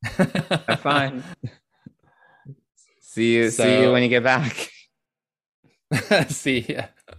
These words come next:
Speaker 1: Yeah, you all are, you all are prob-, well, I know you're s-, probably staying a little extra, or you're going early and
Speaker 2: I'm going a
Speaker 1: coming
Speaker 2: little bit
Speaker 1: back.
Speaker 2: earlier. Yeah, I'm going a little bit earlier since there are a few folks in L A that I wanna hang out with for a little bit before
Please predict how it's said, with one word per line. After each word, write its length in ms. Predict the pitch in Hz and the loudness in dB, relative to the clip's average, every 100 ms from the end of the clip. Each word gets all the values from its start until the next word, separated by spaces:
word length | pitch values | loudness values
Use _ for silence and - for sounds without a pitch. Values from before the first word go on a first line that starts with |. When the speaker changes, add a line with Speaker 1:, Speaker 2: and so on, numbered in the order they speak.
| 107 165 175 - | -18 -18 -18 -4
Speaker 1:
Yeah, 120 | 120 | 0
you 200 | 143 139 | 2 4
all 180 | 175 175 | 2 2
are, 180 | 165 127 | 0 -2
you 220 | 123 127 | -2 2
all 240 | 131 131 127 | 2 2 2
are 360 | 120 113 110 | 0 0 -2
prob-, 340 | 107 - 107 113 | -4 -2 -2 0
well, 300 | 113 104 101 | 2 2 0
I 100 | 104 | 0
know 120 | 123 | 0
you're 220 | 120 113 | 0 0
s-, 140 | 113 - | -2 -4
probably 340 | - 104 101 | -4 -2 -2
staying 300 | 101 101 98 | -4 -2 -2
a 60 | 98 | -4
little 180 | 95 92 | -2 -2
extra, 380 | 87 - 117 | -4 -6 -4
or 160 | 107 104 | -2 -2
you're 260 | 107 110 110 | -2 -2 0
going 280 | 113 110 | -2 -2
early 300 | 107 110 113 | -2 -2 0
and 80 | 117 | -2
Speaker 2:
I'm 60 | 160 | 2
going 220 | 175 190 | 4 4
a 40 | |
Speaker 1:
coming 0 | 185 | 4
Speaker 2:
little 140 | 170 | 2
bit 80 | 107 | 0
Speaker 1:
back. 60 | |
Speaker 2:
earlier. 680 | 110 113 110 98 92 92 90 95 | -2 0 0 0 0 0 -2 -2
Yeah, 300 | 101 92 87 | 0 0 0
I'm 360 | 90 90 107 | -2 -4 -8
going 120 | 117 | -8
a 40 | 127 | -6
little 140 | 123 | -6
bit 60 | 95 | -4
earlier 380 | 95 95 92 90 | -2 -2 -2 -6
since 280 | 98 90 | -8 -12
there 160 | - 87 | -6 -4
are 160 | 90 92 | -2 -2
a 40 | |
few 180 | - 92 | -4 -12
folks 300 | - 90 - | -6 -6 -4
in 100 | 90 | -4
L 220 | 87 90 | -2 -2
A 280 | 87 87 85 | -2 -2 -2
that 200 | 82 - | -4 -4
I 60 | 85 | -4
wanna 500 | 85 85 85 85 87 _ _ _ _ _ _ | -6 -6 -6 -8 -12 _ _ _ _ _ _
hang 220 | 107 92 | -4 -2
out 160 | 85 87 | -2 0
with 200 | 85 - | 0 -2
for 180 | - | -4
a 60 | 87 | -2
little 240 | 87 87 82 | 0 -2 0
bit 300 | 85 85 - | 0 -2 -4
before 720 | 87 - 85 85 82 85 | -12 -6 -2 0 0 -2